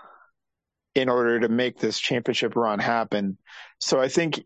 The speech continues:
you've either gotta have a top three guy that can just absolutely carry you, which the Lakers don't have. Um, but the combination of LeBron and A D and some of the role players that are coming on, that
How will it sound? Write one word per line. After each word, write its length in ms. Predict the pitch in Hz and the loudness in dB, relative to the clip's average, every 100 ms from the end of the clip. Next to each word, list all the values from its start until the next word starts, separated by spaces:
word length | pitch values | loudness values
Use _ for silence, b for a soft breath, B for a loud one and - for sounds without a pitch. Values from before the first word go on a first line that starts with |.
| - | -2
you've 240 | 147 139 | 0 2
either 240 | 170 208 170 | 2 2 2
gotta 320 | 156 151 135 | 2 2 0
have 500 | 147 147 143 131 - _ _ _ _ _ _ _ - | 2 2 0 -4 -10 _ _ _ _ _ _ _ -2
a 100 | 131 | 0
top 320 | 156 139 - | 0 0 -2
three 320 | - 156 139 | -2 0 0
guy 380 | 113 120 131 151 | 2 2 2 0
that 160 | 151 | -2
can 160 | - 127 | -2 -4
just 240 | 110 - - - | -4 -8 -8 -2
absolutely 600 | 135 135 - 139 120 110 | 0 0 0 0 0 0
carry 540 | - 120 131 147 151 | 0 0 2 0 0
you, 280 | 160 175 196 _ _ _ _ _ _ | 0 -2 -4 _ _ _ _ _ _
which 220 | 123 117 | -2 -2
the 100 | - | 0
Lakers 420 | 143 143 139 123 113 | 0 2 0 0 0
don't 280 | 151 165 | 0 0
have. 520 | 131 117 110 113 117 - _ _ _ _ - | -2 0 0 -2 -4 -12 _ _ _ _ -2
Um, 280 | 123 123 120 | 0 0 0
but 160 | 127 - | 0 0
the 80 | |
combination 880 | - 147 135 120 131 135 139 127 123 | 0 0 0 0 0 0 0 0 0
of 500 | 123 117 117 113 110 - - | 0 2 0 -2 -6 -12 -4
LeBron 560 | 127 117 135 127 131 123 | -2 2 2 2 0 0
and 120 | 113 | 0
A 200 | 123 135 | 0 0
D 300 | 131 135 131 | 0 0 0
and 160 | 117 | -2
some 180 | - 160 | -2 0
of 60 | 131 | 0
the 80 | 113 | 0
role 240 | 127 139 | 0 -2
players 380 | - 123 117 110 | -2 0 -2 -2
that 180 | 117 113 | -2 -2
are 80 | |
coming 300 | - 127 107 | -2 -2 -2
on, 500 | 110 127 110 107 107 - _ _ _ _ _ _ - | 0 0 0 -2 -4 -8 _ _ _ _ _ _ -2
that 360 | 147 135 135 | 0 0 -4